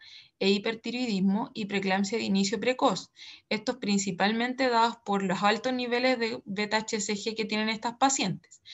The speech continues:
Estas presentaciones clínicas se han hecho cada vez más infrecuentes por el diagnóstico precoz de la enfermedad por la alta sospecha. En general,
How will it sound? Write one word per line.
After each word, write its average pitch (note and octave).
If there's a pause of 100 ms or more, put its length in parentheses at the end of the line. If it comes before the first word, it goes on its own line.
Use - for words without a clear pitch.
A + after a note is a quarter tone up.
(360)
Estas C4
presentaciones A3
clínicas A#3
se -
han G#3
hecho G#3
cada F#3+
vez A#3
más B3
infrecuentes B3+ (280)
por G#3+
el G3+
diagnóstico G3
precoz G3
de B3+
la B3
enfermedad B3+
por G#3+
la F#3
alta G3
sospecha. F3 (1040)
En F#3
general, G3